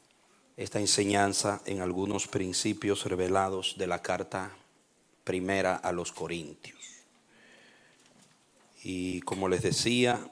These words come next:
la vez pasada, fue impresionante para mí poder sentir, recibir el sentir del Espíritu para tocar este tema, estudiando lo, por capítulos, eh,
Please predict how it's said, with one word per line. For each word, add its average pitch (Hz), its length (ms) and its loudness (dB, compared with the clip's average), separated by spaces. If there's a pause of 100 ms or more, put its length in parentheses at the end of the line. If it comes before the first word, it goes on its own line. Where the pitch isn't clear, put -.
la 95 120 4
vez 101 160 4
pasada, 104 640 4 (1000)
fue - 320 2
impresionante 101 680 0
para 95 260 0
mí 117 320 -2 (1400)
poder 104 680 4
sentir, 101 840 0 (240)
recibir 98 400 4
el 110 120 4
sentir 95 720 0
del 98 160 2
Espíritu 101 580 0
para 95 440 0 (340)
tocar 107 340 2
este 107 220 0
tema, 110 360 4
estudiando 101 840 2
lo, 101 340 -4 (220)
por - 240 0
capítulos, 107 720 -2 (960)
eh, 92 560 -2